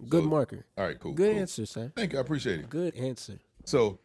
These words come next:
Speaker 2: how do you leave a toxic relationship when you're madly in love?
Speaker 1: Oh, it's slower than I thought I put it. All right, go ahead.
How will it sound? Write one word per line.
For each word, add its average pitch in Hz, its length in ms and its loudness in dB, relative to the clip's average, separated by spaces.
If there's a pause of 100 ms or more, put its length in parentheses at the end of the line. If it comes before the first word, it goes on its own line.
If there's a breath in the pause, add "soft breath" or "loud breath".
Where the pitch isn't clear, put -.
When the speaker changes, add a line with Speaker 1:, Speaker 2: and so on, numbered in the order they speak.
Speaker 2:
how 170 160 4
do 202 100 0
you 160 180 -2
leave 160 320 -2
a 113 120 -2
toxic 143 640 0
relationship 120 880 -4
when 101 160 0
you're 95 180 0
madly 107 680 0
in 92 300 -2
love? 78 380 -2 (640)
Speaker 1:
Oh, 117 140 -8
it's - 80 -10
slower 120 200 -8
than 120 140 -10
I 120 80 -10
thought 151 220 -12
I 107 60 -10
put 107 180 -10
it. 98 100 -16 (280)
All 127 80 -4
right, - 120 -10
go 123 120 -4
ahead. 110 180 -4